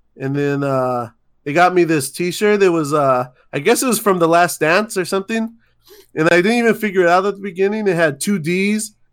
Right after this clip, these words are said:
and then it had the Jordan symbol dunking, and I was like, "I don't get it."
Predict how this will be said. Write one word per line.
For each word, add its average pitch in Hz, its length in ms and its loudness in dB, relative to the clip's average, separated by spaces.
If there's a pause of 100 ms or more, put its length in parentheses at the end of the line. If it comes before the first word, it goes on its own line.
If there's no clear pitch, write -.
(140)
and 147 160 -4
then 170 100 2
it 175 100 2
had 147 280 0
the 143 120 -4
Jordan 160 680 -2 (220)
symbol 175 560 -4
dunking, 160 720 -6 (520)
and 156 100 -6
I 170 80 -2
was 160 120 -4
like, 160 120 -4
"I 170 60 0
don't 175 200 -2
get 180 180 0
it." 143 160 -4